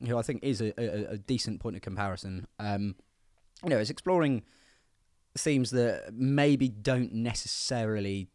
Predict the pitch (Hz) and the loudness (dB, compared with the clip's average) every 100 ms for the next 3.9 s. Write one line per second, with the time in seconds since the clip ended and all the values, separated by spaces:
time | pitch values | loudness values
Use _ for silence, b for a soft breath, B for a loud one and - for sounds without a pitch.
0 | _ - 107 104 101 104 95 101 95 - | _ -4 0 0 -2 -4 -4 -4 -4 -8
1 | 101 - 110 98 95 107 92 - - _ | -6 -2 -2 -2 0 2 0 -6 -20 _
2 | _ _ _ 107 101 101 107 104 - 98 | _ _ _ -4 -2 -2 -4 -8 -6 -4
3 | 98 95 87 87 92 92 - 87 | -4 -4 -4 -4 -6 -6 -8 -10